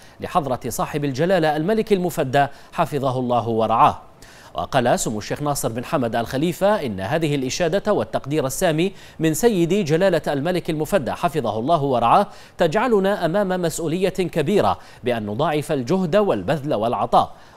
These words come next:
ونسأل الله سبحانه وتعالى بأن يوفقنا في أعمالنا والمهام المناطة بنا، وأن نكون عند حسن ظي-، ظن سيدي حضرة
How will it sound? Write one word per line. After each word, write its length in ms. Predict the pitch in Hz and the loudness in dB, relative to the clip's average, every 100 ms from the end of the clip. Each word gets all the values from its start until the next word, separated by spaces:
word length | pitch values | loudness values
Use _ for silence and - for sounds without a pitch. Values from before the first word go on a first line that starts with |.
| - | -10
ونسأل 360 | 95 147 127 107 | -6 -4 -4 -4
الله 340 | 113 156 196 | -2 0 0
سبحانه 500 | - 110 - 135 110 | 0 -4 -2 -2 -2
وتعالى 600 | 113 107 135 151 147 208 | -2 0 0 2 2 2
بأن 240 | 185 110 101 | 0 -2 -2
يوفقنا 640 | 113 117 185 175 139 175 | -4 -4 -4 -2 0 0
في 200 | 196 117 | -2 -2
أعمالنا 600 | 92 113 165 151 156 196 - - - | -4 -2 -2 0 0 0 -4 -16 -2
والمهام 500 | 170 170 175 247 226 | 2 2 0 0 0
المناطة 640 | 190 156 185 202 185 190 | 0 2 0 0 -2 0
بنا، 320 | 151 202 98 - - - | 0 2 0 -4 -16 -4
وأن 160 | 117 113 | -2 -2
نكون 320 | 101 185 180 | -4 -2 -2
عند 300 | 202 147 107 | -2 -4 -4
حسن 380 | - 190 135 123 | -4 -4 -2 0
ظي-، 260 | 190 156 | 0 -2
ظن 300 | 120 175 170 | -2 -2 0
سيدي 540 | 120 185 135 127 196 214 - - - | -2 -2 -2 -2 -2 -4 -14 -20 -2
حضرة 340 | 185 214 190 | 2 4 2